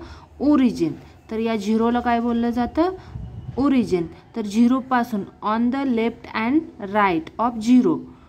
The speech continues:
points are marked as equal distance. तर दि-, या झिरोपासून ह्या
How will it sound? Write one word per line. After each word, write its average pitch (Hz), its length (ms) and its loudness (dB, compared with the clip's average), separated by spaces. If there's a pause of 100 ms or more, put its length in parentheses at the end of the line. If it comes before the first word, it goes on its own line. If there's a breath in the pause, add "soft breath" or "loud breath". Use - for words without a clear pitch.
(180 loud breath)
points 247 340 -2
are 269 160 2
marked 226 400 0
as - 540 -2
equal 220 280 0
distance. 180 580 -6
तर 233 140 -6 (480)
दि-, 196 260 -4
या 202 220 0
झिरोपासून 247 760 2 (580 loud breath)
ह्या 247 220 2